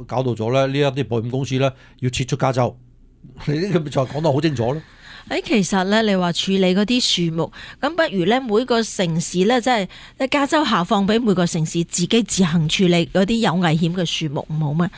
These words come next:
Speaker 2: 點解仲要搞咁多嘢？
Speaker 1: 嗱，之前呢，其實呢，誒，因為整-，經過咗好多次大火之後呢，聽講係有呢個噉嘅方式嘅，即係講緊話，誒，你哋可以自行去呢個鋸樹嘅吓。誒，喺某種程度之下，我，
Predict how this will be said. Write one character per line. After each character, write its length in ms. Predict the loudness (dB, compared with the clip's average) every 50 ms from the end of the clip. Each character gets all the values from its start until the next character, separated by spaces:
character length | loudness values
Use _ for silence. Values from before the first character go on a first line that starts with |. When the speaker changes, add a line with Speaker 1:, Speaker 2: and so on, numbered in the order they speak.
| -8 -4
Speaker 2:
點 120 | -4 -2 -2
解 140 | -2 -4 -4
仲 180 | -6 -8 -10 -10
要 40 | -10
搞 120 | -8 -8 -8 -8
咁 180 | -8 -10 -8 -6
多 160 | -6 -4 -4
嘢？ 80 | -6 -8 -10 -14 -20 -20 -20 -20 -20 -20 -14 -6 -2
Speaker 1:
嗱， 180 | 0 0 0 0
之 160 | -2 -4 -4
前 260 | -4 -4 -8 -6 -4
呢， 180 | -2 0 0 0
其 140 | 0 0 -2
實 220 | -2 0 0 0 2
呢， 560 | 2 4 4 4 4 2 0 -2 -2 -2 0
誒， 0 |
因 140 | 2 2 2
為 60 | 0 -2 -4 -4
整-， 320 | -4 -2 -2 -4 -6 -10 -14 -10 -6
經 160 | -4 -2 0
過 100 | 0 2 2
咗 80 | 0
好 260 | 0 -2 -2 -4 -2 2
多 180 | 2 2 2
次 140 | 2 0 0
大 180 | 0 0 0 -2
火 200 | -2 -2 -2 0
之 120 | 0 0
後 140 | 2 2 2
呢， 160 | 2 2 0 -2 -8 -20 -20 -20 -12 -4
聽 280 | -2 0 0 0 0
講 160 | 0 0 0 0
係 100 | 0 0
有 200 | 0 0 -2 -2
呢 160 | -2 -2 -2 -4
個 120 | -4 -4
噉 100 | -6 -6
嘅 60 | -6
方 200 | -6 -6 -6 -4
式 100 | -6 -6 -8
嘅， 120 | -8 -12 -16 -16 -8
即 100 | -4 -4 -2
係 20 |
講 200 | -2 -2 -4 -2
緊 140 | -2 -2 -2
話， 140 | -2 -2 0
誒， 160 | 0 0 0 0
你 100 | 0 0
哋 100 | 0 0
可 100 | 0 0
以 60 | 0
自 180 | -2 -4 -4 -6
行 160 | -6 -6 -6
去 200 | -6 -4 -4 -2
呢 140 | -2 -2 -2 -2
個 120 | -4 -6
鋸 60 | -6 -6
樹 120 | -6 -10
嘅 80 | -10 -8
吓。 200 | -8 -8 -8 -8 -10 -12 -18 -20 -20 -20 -16 -10 -6
誒， 380 | -4 -4 -2 -2 -4 -6 -6
喺 200 | -4 -2 0 0
某 200 | 2 2 0 0
種 240 | 0 0 -2 -4 -4 -4
程 160 | -6 -6 -4
度 120 | -6 -4
之 100 | -2 0
下， 160 | 0 0 -2
我， 200 | -2 -2 -2 -2